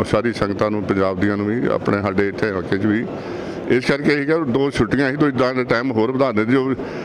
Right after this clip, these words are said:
ਭਾਈ ਦੌੜ ਦੇ ਵਿੱਚ ਕੋਈ ਮਿਸਟੇਕ ਵੀ ਰਹਿ ਗਈ ਤਾਂ ਉਹਨੂੰ ਦੂਰ ਕਰਨਾ ਚਾਹੀਦਾ ਕਿ ਨਾ ਕਿ ਉਹਨੂੰ ਤੁਸੀਂ ਕੈਂਸਲ ਕਰ ਦਿਓ।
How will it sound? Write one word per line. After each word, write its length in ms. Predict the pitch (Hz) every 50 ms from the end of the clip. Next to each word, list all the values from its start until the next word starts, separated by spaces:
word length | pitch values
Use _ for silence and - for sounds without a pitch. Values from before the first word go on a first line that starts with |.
| - - -
ਭਾਈ 160 | 120 113 104
ਦੌੜ 240 | 104 127 143 127 113
ਦੇ 100 | 117 123
ਵਿੱਚ 140 | 123 127 123 131
ਕੋਈ 120 | 127 131
ਮਿਸਟੇਕ 420 | 127 123 110 - - 110 120 127
ਵੀ 100 | 131 131
ਰਹਿ 120 | 127 127 120
ਗਈ 60 | 135
ਤਾਂ 120 | 143 147
ਉਹਨੂੰ 140 | 147 143 139
ਦੂਰ 200 | 120 120 120 120
ਕਰਨਾ 280 | 120 127 117 120 120 117
ਚਾਹੀਦਾ 320 | 113 123 120 117 113 113 127
ਕਿ 120 | 135 135
ਨਾ 200 | 123 123 117 117
ਕਿ 100 | 113 120
ਉਹਨੂੰ 160 | 117 120 123 117
ਤੁਸੀਂ 340 | 123 113 104 117 - - -
ਕੈਂਸਲ 300 | - 104 98 95 107 107
ਕਰ 140 | 98 104 95
ਦਿਓ। 260 | 92 104 120 139